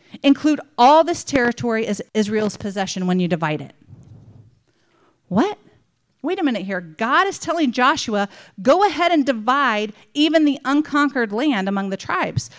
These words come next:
Why would he say that? Because he's a God who fulfills his promises. The land was theirs.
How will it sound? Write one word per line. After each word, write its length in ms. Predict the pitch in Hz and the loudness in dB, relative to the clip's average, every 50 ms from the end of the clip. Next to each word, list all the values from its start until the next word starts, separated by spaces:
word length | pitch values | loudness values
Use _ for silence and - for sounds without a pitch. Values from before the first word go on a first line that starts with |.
| - _ | -20 _
Why 240 | - 170 196 202 240 | -4 0 2 2 2
would 120 | 262 302 262 | 2 0 -2
he 80 | 311 | -2
say 240 | - - 330 302 285 | -2 0 0 2 2
that? 260 | 202 202 165 151 - - _ _ _ _ _ _ _ _ _ _ _ _ _ _ _ _ _ _ _ - - _ - _ _ _ _ _ _ _ | 2 0 -2 -4 -6 -12 _ _ _ _ _ _ _ _ _ _ _ _ _ _ _ _ _ _ _ -20 -20 _ -20 _ _ _ _ _ _ _
Because 520 | - 233 - - 262 240 233 208 - - - - _ | 0 2 4 6 6 6 4 2 -2 -8 -10 -12 _
he's 260 | - - 233 220 214 | -6 -2 0 2 2
a 60 | 220 196 | 2 0
God 560 | 180 - 226 233 247 254 240 202 190 180 190 123 123 | 0 0 0 0 2 2 0 0 0 -2 -2 -2 0
who 80 | 214 | 0
fulfills 760 | 196 - 208 185 - - - 214 202 196 190 185 175 - - - - - | 0 0 -2 -4 -4 -2 0 2 2 4 2 2 0 -4 -8 -14 -10 -4
his 160 | - 175 - | -2 0 0
promises. 640 | - - - 285 294 226 190 - - 147 147 147 - - - - | 2 2 2 2 0 0 -2 -2 -6 -8 -8 -8 -10 -14 -8 -2
The 120 | - 240 226 | 0 2 2
land 520 | 208 226 262 302 330 349 349 339 302 233 | 2 2 4 4 6 6 6 6 6 6
was 200 | 233 226 185 196 180 170 165 | 4 4 2 0 -6 -4 -2
theirs. 640 | 226 262 339 370 339 214 170 160 - - - - | -2 0 0 0 0 0 -2 -2 -4 -6 -8 -10